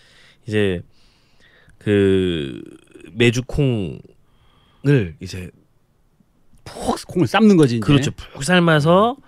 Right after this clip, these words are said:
Speaker 1: 불어 올르-, 올-, 오른 콩을 이제 건져내는 거죠.
Speaker 2: 건져내.
Speaker 1: 네, 건져내가지고 절구로 쪄야죠.
Speaker 2: 음.
Speaker 1: 네, 절구로 쪄야 됩니다.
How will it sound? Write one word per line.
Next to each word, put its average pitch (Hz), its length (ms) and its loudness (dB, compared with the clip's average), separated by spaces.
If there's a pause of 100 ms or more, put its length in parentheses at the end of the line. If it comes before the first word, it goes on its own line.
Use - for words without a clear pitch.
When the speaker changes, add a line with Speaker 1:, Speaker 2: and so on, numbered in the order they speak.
(320)
Speaker 1:
불어 208 200 4
올르-, 135 800 4 (400)
올-, 131 200 0
오른 131 480 4
콩을 160 540 0 (680)
이제 98 140 -6
건져내는 120 520 -2
거죠. 87 220 -16
Speaker 2:
건져내. 92 240 -18
Speaker 1:
네, 90 80 -10
건져내가지고 117 960 0 (600)
절구로 131 340 2
쪄야죠. 107 480 0
Speaker 2:
음. 98 180 -14 (360)
Speaker 1:
네, 76 160 -16 (580)
절구로 98 240 -10
쪄야 107 240 -6
됩니다. 80 320 -20